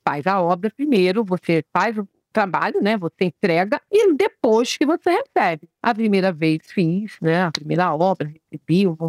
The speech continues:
salário. Falei, "Caramba, não mudou a minha qualidade de vida." Saí do quartel, né? Cheguei da che-, chefe de engenharia, abri minha empresa.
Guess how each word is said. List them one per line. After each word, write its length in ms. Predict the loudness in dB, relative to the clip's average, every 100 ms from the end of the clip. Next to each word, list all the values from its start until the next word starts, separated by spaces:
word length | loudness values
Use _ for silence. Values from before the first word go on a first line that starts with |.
| -2
salário. 440 | -2 0 0 -2
Falei, 140 | -2 -2
"Caramba, 400 | 0 0 0 -2
não 100 | -2
mudou 380 | 0 2 2 2
a 100 | 2
minha 140 | 0
qualidade 340 | 0 0 0
de 100 | 0
vida." 380 | 0 2 2 0 -6
Saí 300 | -2 -2 0
do 100 | -2
quartel, 680 | -2 -4 -2 0 2 2 0
né? 100 | -4
Cheguei 320 | -4 -2 -2
da 160 | -2 -4
che-, 220 | -2 -4
chefe 280 | -2 -2 -2
de 100 | -2
engenharia, 600 | 0 2 0 0 0 0
abri 180 | 2 0
minha 140 | 2 0
empresa. 520 | 0 2 2 0